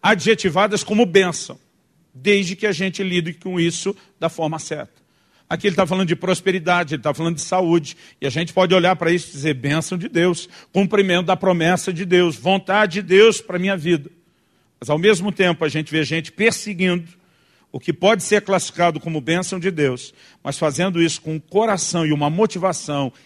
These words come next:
errada, a ponto de não terminar bem. O propósito da minha mensagem não é focar só em prosperidade financeira, mas eu não quero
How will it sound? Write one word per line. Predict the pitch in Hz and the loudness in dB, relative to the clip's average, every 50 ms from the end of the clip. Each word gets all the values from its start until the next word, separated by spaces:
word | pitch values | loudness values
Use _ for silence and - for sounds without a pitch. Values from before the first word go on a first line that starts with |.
| _ _ - | _ _ -10
errada, | 135 131 123 - 135 135 135 135 131 165 - _ _ _ _ _ _ - | -10 -8 -6 -4 -2 -2 -2 -2 -4 -8 -10 _ _ _ _ _ _ -8
a | 147 135 | -8 -8
ponto | - - 170 185 226 247 240 - | -4 -2 0 0 0 0 -2 -6
de | 196 139 151 165 | -8 -6 -4 -4
não | 160 165 202 226 | -2 -2 -4 -4
terminar | - - 190 180 170 156 151 151 156 135 | -2 -2 -2 -2 -4 -4 -4 -6 -6 -6
bem. | 120 110 120 117 107 98 - _ _ _ _ _ _ _ _ _ _ _ _ _ _ _ _ _ _ _ - | -8 -8 -8 -6 -8 -8 -12 _ _ _ _ _ _ _ _ _ _ _ _ _ _ _ _ _ _ _ -8
O | 160 | -2
propósito | 135 208 226 180 254 254 220 180 | 2 2 4 4 4 4 4 4
da | 226 | 4
minha | 208 214 214 | 4 4 2
mensagem | 202 190 170 - - 208 214 214 214 170 175 190 | 2 2 2 2 2 4 4 4 4 2 2 0
não | 170 165 | 0 2
é | 175 165 | 0 2
focar | - 190 170 - - 170 165 143 | 2 0 0 2 2 0 0 0
só | - - - 175 180 185 185 180 - - | -2 -2 2 4 4 4 4 2 -2 -6
em | 160 147 | -12 -8
prosperidade | - 160 160 151 - - 160 156 147 135 147 160 170 139 | -2 0 0 0 0 0 -2 -2 0 0 0 0 0 -2
financeira, | - 160 160 160 143 - - 151 151 151 151 160 165 _ - _ _ _ - | -4 -4 -4 -4 -4 -4 -4 0 2 2 2 0 -2 _ -18 _ _ _ -6
mas | - 160 117 | -6 -2 0
eu | 151 165 | 2 2
não | 165 156 | 2 0
quero | - 165 160 156 156 156 156 151 135 120 - | 2 4 4 6 6 6 6 4 2 0 -2